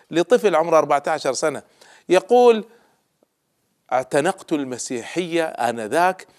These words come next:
لأعطي لحياتي معنى، في وقت كان الجميع يعتقد بأنهم يعيشون نهاية العالم بسبب الحرب العالمية وبسبب اشتداد الأزمة داخل أوروبا."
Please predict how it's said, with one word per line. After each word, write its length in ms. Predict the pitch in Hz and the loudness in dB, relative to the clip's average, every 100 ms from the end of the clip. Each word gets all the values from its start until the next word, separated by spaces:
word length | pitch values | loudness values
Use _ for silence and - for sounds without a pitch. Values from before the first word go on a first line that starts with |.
| - - | -20 -8
لأعطي 840 | 165 220 277 294 254 240 247 240 | 2 6 10 10 10 6 2 4
لحياتي 880 | 214 202 202 208 220 220 220 202 185 | 6 6 6 6 8 6 2 -2 0
معنى، 800 | 175 208 196 196 180 151 120 - _ _ _ _ | 2 2 2 4 6 6 2 -4 _ _ _ _
في 160 | - 196 | 2 6
وقت 300 | 220 247 - | 6 6 2
كان 240 | 220 214 | 4 6
الجميع 840 | 214 185 147 180 202 254 247 190 151 | 4 2 4 4 4 2 2 2 2
يعتقد 680 | 170 151 226 220 196 135 - - 170 | 2 2 2 4 2 0 -8 -10 4
بأنهم 520 | 202 208 202 202 185 | 6 6 2 2 2
يعيشون 500 | 180 185 180 226 196 | 4 4 2 2 2
نهاية 560 | 185 180 202 202 190 170 | 2 4 4 4 4 2
العالم 800 | 165 151 185 190 185 170 147 - _ _ - | 4 6 8 8 8 4 2 -8 _ _ -6
بسبب 380 | 151 208 196 160 | 2 4 4 4
الحرب 340 | 147 175 160 | 2 4 4
العالمية 520 | 151 147 160 190 240 | 6 6 6 4 2
وبسبب 400 | 233 214 226 220 | 2 4 2 2
اشتداد 440 | 185 - 202 208 190 | 0 -2 4 4 4
الأزمة 420 | 190 208 175 170 | 4 2 2 2
داخل 300 | 160 156 151 | 4 4 2
أوروبا." 520 | 147 143 156 120 90 | 2 2 0 -4 -8